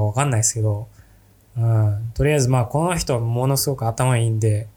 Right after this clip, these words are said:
この人が金鉱株を買い始めたっていうことは、何かしらね、考えがあると思うんですよね。はい。ちょっとさささっと相場のことについてお話ししたいと思うんですけれども、金、銀、ビットコイン、まだ全然下がらないですね。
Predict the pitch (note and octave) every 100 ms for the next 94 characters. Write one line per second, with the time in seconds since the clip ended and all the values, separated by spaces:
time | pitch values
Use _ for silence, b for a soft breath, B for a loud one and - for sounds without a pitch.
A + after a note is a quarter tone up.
0 | _ _ F3 F#3+ F3 E3+ D#3+ - D#3 D#3+
1 | D#3+ D3+ C3 A#2+ - C#3 C3+ C#3+ C#3 C3
2 | B2 - C3+ D3 E3 C#3 A2 b b -
3 | C3+ F3 G3 - G3 G#3+ A3 - _ _
4 | - C#3+ C#3 A#2+ A#2+ A2+ A#2 A2+ G#2+ G#2+
5 | A2+ A#2+ C3 C3 _ _ - A#2 A#2 G#2+
6 | - - G3 - - D#3 F3 E3 E3+ E3
7 | C3+ - C3+ C3+ C3 C3+ - A#2+ B2+ A#2
8 | A#2 A2+ B2 A#2+ - C3+ B2+ A#2+ A#2+ A#2
9 | A2+ - A#2+ A2+ A2+ B2 A2 B B B
10 | - - A3+ G3+ D3+ C#3+ B2+ A2 C3+ C3+
11 | A#2+ D#3+ C3 B2+ D3+ D3+ D3+ D3 C#3 C#3
12 | B2 G#2+ - A2+ A2